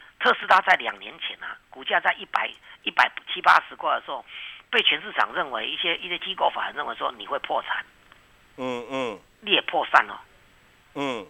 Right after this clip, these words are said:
Speaker 1: 这样懂意思吗？你会破产，所以很多人那时候的机构法人都说就要放空，那甚至有，有，有那个小摩啦、高盛多，你看到九、一百以下这样子。
Speaker 2: 嗯，嗯，嗯。
Speaker 1: 结果经过两年后的今天，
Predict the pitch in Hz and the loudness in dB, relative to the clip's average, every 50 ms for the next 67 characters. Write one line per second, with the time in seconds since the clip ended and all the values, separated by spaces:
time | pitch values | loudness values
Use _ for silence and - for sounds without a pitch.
0 | _ - - 208 175 147 123 127 147 - 127 117 113 110 - - _ _ _ _ | _ -2 4 4 4 4 2 -6 -4 -4 -4 -2 -2 -2 -2 -6 _ _ _ _
1 | _ _ _ _ _ _ - - 147 160 214 240 208 - - 214 160 - - - | _ _ _ _ _ _ -8 -6 -2 4 4 4 4 4 4 2 2 4 2 -2
2 | - - - - - - - - - - 196 185 147 127 - - - - - 120 | -2 -2 -8 -20 -20 -20 -20 -12 -4 2 2 2 2 2 -4 -4 -2 -2 0 0
3 | - 180 180 139 110 113 143 170 170 147 180 160 147 - 127 - 180 170 202 175 | 0 0 0 0 0 2 6 6 6 6 6 -2 -2 -4 -6 -8 -6 -2 0 0
4 | 139 - 113 101 104 117 135 135 127 - 143 139 139 - - - - - 147 143 | 0 2 0 0 0 -2 -6 -6 -2 0 2 0 0 -2 -8 -12 -6 0 4 4
5 | 139 - - 151 131 - - 127 127 120 139 131 - - 180 180 175 156 139 113 | 4 8 8 6 6 6 -2 -4 0 2 2 2 2 0 -6 -6 -6 -6 -4 -4
6 | 123 131 127 113 120 123 - - - - - - 135 139 196 185 156 - - 131 | -4 -4 -2 -4 -4 -4 -6 -10 -12 -10 -6 -4 -2 -2 -2 -2 -2 2 4 4
7 | 113 117 120 117 120 135 139 127 - - - 156 151 - 175 151 147 160 160 - | 4 4 0 -4 0 2 4 4 4 6 6 6 6 4 0 -6 -4 -6 -8 -4
8 | - - 160 151 160 151 - - - 110 101 101 - - _ _ - - 180 - | 0 0 2 4 4 2 2 2 -4 -4 -4 -8 -16 -20 _ _ -10 -10 -2 0
9 | - 110 104 98 - - - - - - 151 110 - 127 117 - - - - - | 2 0 0 0 -6 -12 -14 -8 0 4 4 4 4 2 0 0 -2 -14 -18 -18
10 | - - - _ _ - 139 135 131 120 110 - - 131 131 123 113 - - 120 | -18 -20 -20 _ _ -8 -6 -6 -4 -6 -6 -8 -6 -6 -6 -6 -6 -8 -8 -4
11 | 117 120 127 147 131 - - 175 170 175 170 143 127 143 - _ - - 117 101 | -2 -2 0 0 -2 -2 -2 -2 0 0 0 0 -2 -4 -16 _ -4 2 2 2
12 | 104 107 117 123 - 156 147 120 113 - - 117 120 117 - 117 117 | 2 2 -8 -6 -2 -2 -2 -2 -2 -6 -8 -10 -8 -8 -8 -8 -8